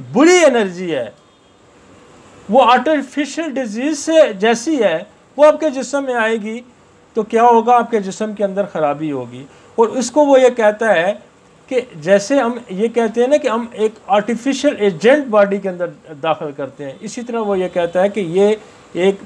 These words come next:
एजेंट है जो बॉडी के अंदर दाखिल होता है और इसके अंदर ख़राबी पैदा करता है। और उसका उसने सही तरीका यही बताया है कि उसी तरह, उसी से मिलती जुलती आप एक artificial disease body के अंदर दाखिल करते हैं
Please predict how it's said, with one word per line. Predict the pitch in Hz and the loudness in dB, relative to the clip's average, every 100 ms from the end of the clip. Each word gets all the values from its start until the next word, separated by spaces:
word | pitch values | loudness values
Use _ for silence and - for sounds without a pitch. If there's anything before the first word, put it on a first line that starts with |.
| - - _ - | -20 -20 _ -4
एजेंट | 156 160 120 214 294 262 | 2 2 4 2 4 2
है | 247 | 2
जो | 208 | 2
बॉडी | 185 170 185 | 0 -2 -2
के | 175 | -6
अंदर | 175 170 151 | -6 -6 -2
दाखिल | 151 147 160 | -2 -2 -4
होता | 151 165 | -2 0
है | |
और | 160 | 0
इसके | 143 - | -2 -6
अंदर | 135 143 | -6 -6
ख़राबी | 135 131 135 143 | -4 -4 -2 -4
पैदा | 147 147 147 | -2 -2 0
करता | 151 - 240 | -2 2 2
है। | 240 - - | 2 -6 0
और | 240 | 4
उसका | 247 240 277 269 | 4 4 4 4
उसने | 233 247 254 254 | 4 0 -4 -4
सही | - 202 294 | -4 -2 -2
तरीका | 277 240 240 220 | -4 -6 -4 -2
यही | 196 190 | -2 -4
बताया | 185 180 175 180 | -2 0 2 2
है | 196 - _ _ - | -2 -12 _ _ 0
कि | 240 233 - _ _ _ _ _ _ - | 4 4 2 _ _ _ _ _ _ -8
उसी | 277 - 339 | -6 0 0
तरह, | 311 285 277 | 2 4 4
उसी | 233 240 - 311 | 2 -4 -4 -4
से | 311 285 | -2 -4
मिलती | 208 233 240 302 277 | -2 -4 -4 -2 -2
जुलती | 196 147 - 117 - _ _ _ _ _ _ _ | 0 -2 -6 -16 -18 _ _ _ _ _ _ _
आप | 202 208 220 - _ _ _ 196 | 2 4 2 -2 _ _ _ -6
एक | 196 190 | -6 -4
artificial | 180 185 170 208 247 240 | -4 -6 -6 -6 -2 0
disease | 214 185 214 220 | -2 -2 -4 -2
body | 220 220 233 | -2 0 -2
के | 233 | -4
अंदर | 240 240 233 | -2 -2 -2
दाखिल | 220 214 269 | -2 -2 -2
करते | 269 262 262 | -2 -2 -2
हैं | 285 277 | -2 -2